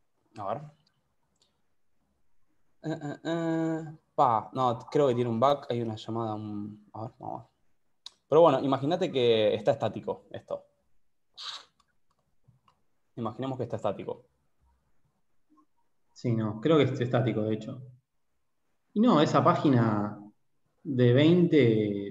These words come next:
Speaker 2: veinte lucas, por lo menos.
Speaker 1: Entera.
Speaker 2: No mucho más. Ujú.
Speaker 1: Sí, sí, sí, entera. O sea, por las secciones que tiene y demás,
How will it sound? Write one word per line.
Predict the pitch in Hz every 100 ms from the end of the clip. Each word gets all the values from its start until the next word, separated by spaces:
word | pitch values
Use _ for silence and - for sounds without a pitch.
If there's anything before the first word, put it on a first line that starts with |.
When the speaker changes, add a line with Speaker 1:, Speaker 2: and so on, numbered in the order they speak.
| 117
Speaker 2:
veinte | 131 135
lucas, | 120 143 131 110 110 - - _ _ _
por | 107
lo | 107
menos. | 110 104 101 104 - _ _ -
Speaker 1:
Entera. | 113 131 110 98 120
Speaker 2:
No | 120
mucho | 117 - 113
más. | 113 - - - _ - - _ _ -
Ujú. | 123 151 - - - - _ _
Speaker 1:
Sí, | _ 123 110
sí, | 110
sí, | 117 110
entera. | 104 127 135 113 101
O | 95 - _ _ _ _ _
sea, | _ -
por | - 113
las | -
secciones | - 104 147 127
que | 113
tiene | 131 127
y |
demás, | 107 104 160 - -